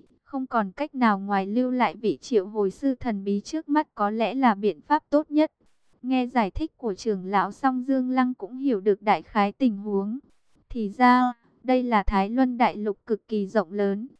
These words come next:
mà Đặc Lạp Tư Xâm Lâm kéo dài ngàn dặm chính là xâm lâm nguyên thủy lớn nhất trên Thái Luân Đại Lục. Bởi vì tài nguyên phong phú, Đặc Lạp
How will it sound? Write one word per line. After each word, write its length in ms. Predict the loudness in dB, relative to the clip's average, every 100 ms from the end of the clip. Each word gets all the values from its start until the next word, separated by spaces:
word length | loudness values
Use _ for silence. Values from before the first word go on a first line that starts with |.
| -6
mà 180 | -2 0
Đặc 180 | 0 0
Lạp 180 | 0 0 0
Tư 180 | -4 -2
Xâm 300 | 0 0 4
Lâm 240 | 2 2
kéo 260 | -2 -2 0
dài 200 | -2 0
ngàn 340 | 0 0 0
dặm 180 | 0 0
chính 320 | -2 -4 0
là 140 | 2 2
xâm 300 | 2 0 4
lâm 300 | 2 2 0
nguyên 200 | -2 -2
thủy 240 | -4 -4
lớn 320 | -2 -2 -2
nhất 160 | -2 -4
trên 260 | -2 -2 0
Thái 240 | 0 0
Luân 280 | 2 0 2
Đại 180 | 2 0
Lục. 260 | -2 -4 -6 _ _ _ _ _ -4
Bởi 200 | 0 0
vì 220 | 0 -2
tài 260 | 2 0 0
nguyên 280 | -4 -4
phong 260 | -2 -4 -4
phú, 440 | -4 -2 2 0 -2 _ -6
Đặc 200 | -2 -2
Lạp 200 | 0 0